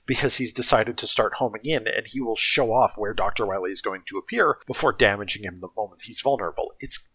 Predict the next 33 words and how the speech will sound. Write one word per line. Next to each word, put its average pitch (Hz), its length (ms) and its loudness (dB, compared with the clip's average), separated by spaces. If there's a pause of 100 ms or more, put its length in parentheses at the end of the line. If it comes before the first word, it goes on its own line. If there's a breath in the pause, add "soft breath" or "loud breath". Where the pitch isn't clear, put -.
great. - 580 -2 (280)
If 135 260 -2
you 196 100 -8
bothered 139 460 8
to 117 140 0
actually 104 440 2
get - 240 2 (320)
the 101 140 -2
eight - 300 -4
Mega 101 200 -4
Man 98 220 -2
letters 95 500 2
and 101 140 -4
have 98 300 0
a 95 160 -2 (120)
gauge 82 400 -2
worth 98 280 0
of 101 260 -4
Beat 110 260 -8
saved - 340 0
up - 220 8
for 110 120 -8
this 80 200 -6
fight, 85 340 -4 (260)
then 104 300 2
you 147 140 -10
get 135 240 2
basically 120 500 0
a 101 140 0
free 113 260 -8
pass 139 340 4
through - 160 -12
it. - 60 -12